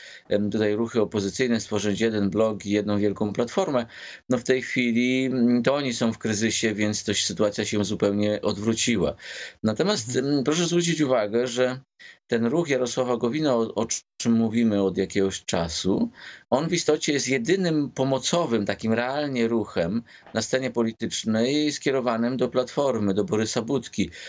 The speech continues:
Speaker 1: bo Borys Budka sam się sprowadził do narożnika,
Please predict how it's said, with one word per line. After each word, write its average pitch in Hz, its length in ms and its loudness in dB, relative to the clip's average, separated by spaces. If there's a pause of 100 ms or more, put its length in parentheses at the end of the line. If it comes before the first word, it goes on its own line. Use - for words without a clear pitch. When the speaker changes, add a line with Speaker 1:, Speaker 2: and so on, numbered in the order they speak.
(200)
Speaker 1:
bo 95 80 4
Borys 123 280 2
Budka 127 720 -2
sam 151 340 -2
się 147 280 0
sprowadził 127 500 0
do 123 120 0
narożnika, 117 840 0